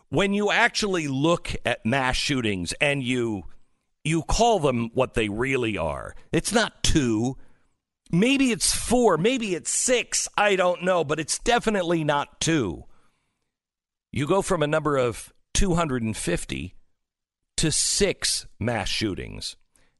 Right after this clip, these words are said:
Now, that is still six too many, but that number is at least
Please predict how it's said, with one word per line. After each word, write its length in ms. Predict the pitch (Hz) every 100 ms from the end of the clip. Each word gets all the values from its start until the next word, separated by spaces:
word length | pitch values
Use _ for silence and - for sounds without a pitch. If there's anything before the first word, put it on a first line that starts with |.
| -
Now, 240 | 120 127
that 400 | 135 180 120 -
is 160 | 127 127
still 580 | - - 156 104 95 104
six 560 | - - 165 147 - -
too 200 | 156 135
many, 460 | 135 113 58 - - _ _ _ _ _ _ -
but 160 | 113
that 220 | - 170 135
number 520 | 123 110 123 131 -
is 200 | 127 127
at 160 | 143 -
least 480 | 117 107 98 -